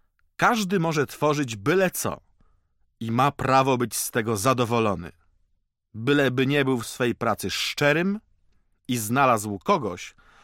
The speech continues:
kto równie kłamliwie będzie to podziwiał. Ogarniamy wszystkie nieuznane dotąd kierunki. Neopseudokretynizm, filutyzm,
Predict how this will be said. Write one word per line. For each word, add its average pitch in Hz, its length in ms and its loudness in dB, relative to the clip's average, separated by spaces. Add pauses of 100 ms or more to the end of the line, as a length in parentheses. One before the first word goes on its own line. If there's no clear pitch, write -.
(160)
kto - 260 0
równie 151 360 2
kłamliwie 139 880 2 (320)
będzie 120 360 0
to 117 100 -2
podziwiał. 92 680 -6 (1200)
Ogarniamy 156 720 4
wszystkie - 580 -4
nieuznane 151 840 2
dotąd 117 480 -2
kierunki. 123 640 0 (680)
Neopseudokretynizm, 139 2000 0 (960)
filutyzm, 120 880 -2